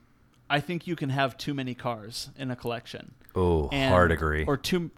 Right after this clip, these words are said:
Speaker 1: too many, too many vehicles in a collection because, like,
Speaker 2: Yes.
Speaker 1: if I had one of every B M W from each decade, that's awesome.
Speaker 2: Yes.
Speaker 1: But, you know, I, there's only twenty-four hours in a day, seven
Speaker 2: Yeah.
Speaker 1: days in a week. And,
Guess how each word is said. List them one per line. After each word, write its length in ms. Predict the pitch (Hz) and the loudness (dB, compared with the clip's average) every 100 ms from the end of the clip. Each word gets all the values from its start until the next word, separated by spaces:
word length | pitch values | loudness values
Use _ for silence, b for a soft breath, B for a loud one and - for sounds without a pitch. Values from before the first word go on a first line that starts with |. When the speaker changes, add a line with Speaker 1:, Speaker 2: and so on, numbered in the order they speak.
| _ | _
Speaker 1:
too 180 | - 185 | -4 0
many, 340 | 175 156 135 127 | 0 0 0 -4
too 220 | - 165 | -6 -2
many 180 | 156 131 | 0 0
vehicles 360 | 120 127 120 | -2 -4 -4
in 60 | 117 | -8
a 40 | |
collection 320 | 120 120 - 123 | -6 -8 -6 -8
because, 240 | 127 123 | -6 -2
like, 120 | 131 | 2
Speaker 2:
Yes. 380 | 80 76 - - | 4 4 2 -4
Speaker 1:
if 140 | 170 - | -6 -4
I 180 | 175 208 | -2 0
had 420 | 220 208 139 123 | 0 -2 -2 -6
one 440 | 135 139 147 143 | -4 -4 -4 -6
of 260 | 135 127 117 | -6 -8 -6
every 300 | 135 131 139 | -6 -6 -8
B 220 | 120 123 | -8 -8
M 120 | 123 117 | -8 -8
W 440 | 120 120 120 113 | -8 -8 -8 -8
from 380 | - - 117 120 | -10 -8 -8 -10
each 440 | 143 131 127 143 123 | -8 -6 -6 -10 -8
decade, 420 | 127 127 120 - - - | -8 -6 -10 -12 -10 -2
that's 300 | 143 - - 131 | -2 -2 -6 -4
awesome. 420 | 127 - 95 110 b b b | -4 -6 -14 -18 b b b
Speaker 2:
Yes. 240 | 80 - | -2 0
Speaker 1:
But, 240 | 139 131 - - - - - | -2 -2 -8 -20 -20 -20 -14
you 140 | 165 143 | -6 -2
know, 180 | 131 - | -2 -2
I, 260 | 147 156 151 151 | 0 0 0 -4
there's 200 | 143 147 | -4 -4
only 160 | 160 | -6
twenty-four 380 | - 143 139 139 | -6 -6 -4 -2
hours 220 | 127 131 | -2 -2
in 80 | 127 | -4
a 60 | 127 | -4
day, 280 | 127 127 120 | -4 -4 -4
seven 240 | - 131 | -2 2
Speaker 2:
Yeah. 160 | 113 71 | 4 4
Speaker 1:
days 160 | - | -2
in 60 | 120 | -8
a 40 | |
week. 400 | 120 143 123 - - | -8 -8 -8 -10 -10
And, 360 | 131 127 123 | -6 -6 -8